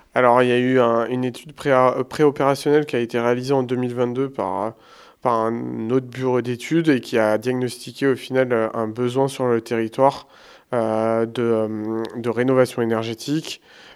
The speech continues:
euh, aussi d'aider les, les usagers par rapport à la thématique adaptation du logement pour le vieillissement ou le handicap. Et aussi,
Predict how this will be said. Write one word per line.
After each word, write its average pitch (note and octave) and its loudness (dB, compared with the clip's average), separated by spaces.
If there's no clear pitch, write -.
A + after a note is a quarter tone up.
euh, A#2 0
aussi C3+ 0
d'aider C#3 2
les, B2+ 4
les B2 -4
usagers B2+ 2
par A2+ 2
rapport A2+ 2
à A2 2
la A2 -2
thématique A2+ -4
adaptation A#2 -2
du A#2 -6
logement A#2 -2
pour A#2 -6
le G2+ -8
vieillissement A2 -6
ou - -2
le A2+ -4
handicap. G#2+ 0
Et B2 4
aussi, C#3+ 0